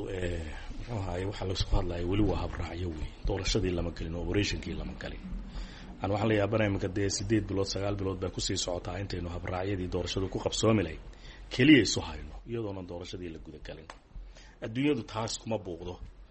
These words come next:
marna kama taagna. Xeerar baa laga samaystaa, eh, muxuu ahaa, nidaam, waa la nidaamsadaa, nidaamkaasaana lagu galaa. Hadhow, muxuu ahaa, qaabka loo samaynayay iyo yaa moogtay codaynaya iyo dadka codaynayo, arrimaha halkaasuu moranku ka yimaadaa. Halkan moran kama yimaado.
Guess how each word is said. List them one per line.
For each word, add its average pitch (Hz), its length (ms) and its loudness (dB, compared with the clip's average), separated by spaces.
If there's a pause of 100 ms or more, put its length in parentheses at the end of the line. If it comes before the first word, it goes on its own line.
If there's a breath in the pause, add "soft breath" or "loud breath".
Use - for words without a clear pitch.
(140)
marna 120 360 2
kama 95 220 -6
taagna. 87 420 -10 (420 soft breath)
Xeerar 131 340 2
baa 110 160 0
laga 107 160 -2
samaystaa, 104 560 -6 (360 soft breath)
eh, 104 180 -6
muxuu 113 240 -4
ahaa, 101 160 -4 (120)
nidaam, 107 280 6
waa 123 120 6
la 117 100 4
nidaamsadaa, 104 560 -2 (240 soft breath)
nidaamkaasaana 123 640 0
lagu 87 240 -8
galaa. - 240 -12 (400 soft breath)
Hadhow, 185 360 2 (180)
muxuu 160 220 -6
ahaa, 135 160 0
qaabka 147 340 -2
loo 131 180 -2
samaynayay 117 560 -4
iyo 110 180 0 (100)
yaa 117 180 2
moogtay 110 340 -4
codaynaya 110 440 0
iyo 107 120 -2
dadka 113 240 -8
codaynayo, 104 460 -2 (300 loud breath)
arrimaha 127 260 -2
halkaasuu 135 360 2
moranku 120 320 4
ka 107 120 -6
yimaadaa. 85 380 -8 (400 loud breath)
Halkan 175 360 4
moran 104 240 2
kama 95 180 -6
yimaado. 78 400 -14